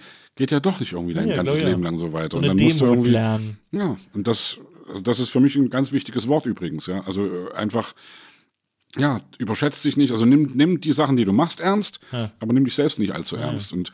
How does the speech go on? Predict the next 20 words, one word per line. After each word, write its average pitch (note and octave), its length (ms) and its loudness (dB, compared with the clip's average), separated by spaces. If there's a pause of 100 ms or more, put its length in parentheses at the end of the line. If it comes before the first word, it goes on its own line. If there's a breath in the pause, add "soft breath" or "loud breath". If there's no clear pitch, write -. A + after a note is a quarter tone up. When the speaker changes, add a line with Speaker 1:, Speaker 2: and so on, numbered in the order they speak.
(200 loud breath)
Speaker 1:
versuch C3 300 0
über B2 140 -2
dich B2 160 -4
selbst C#3 240 0
auch A2+ 120 -4
mal B2 160 0
zu A#2+ 120 -4
lachen B2 320 -2
und E2+ 140 -6
so. F2 100 -6
Und, E2 220 -6 (280 loud breath)
und A2 100 -2
ich G#2+ 120 -4
weiß, F#3 200 0
das C#3+ 140 -8
ist C#3 120 -6
irgendwie, C#3+ 400 0 (460 loud breath)
klingt B2 180 2
das A#2 100 -2
viel E3 420 4